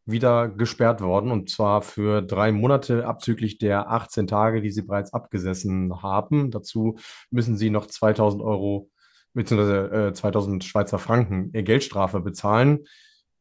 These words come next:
Im Umkehrschluss bedeutet das, sie verpassen den Rest der Sommersaison. Wie hast du reagiert, als du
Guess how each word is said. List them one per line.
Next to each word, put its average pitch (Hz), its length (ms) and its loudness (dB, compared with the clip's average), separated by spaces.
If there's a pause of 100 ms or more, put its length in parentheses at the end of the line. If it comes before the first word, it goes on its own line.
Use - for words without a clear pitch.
Im 131 160 4
Umkehrschluss 151 560 4
bedeutet 131 420 0
das, 131 220 0
sie 120 100 0
verpassen 123 600 2
den 110 180 4
Rest - 580 0
der 107 380 4
Sommersaison. 87 800 0
Wie 117 140 2
hast 151 240 0
du 165 240 2
reagiert, 120 480 2
als 110 240 -4
du 110 320 0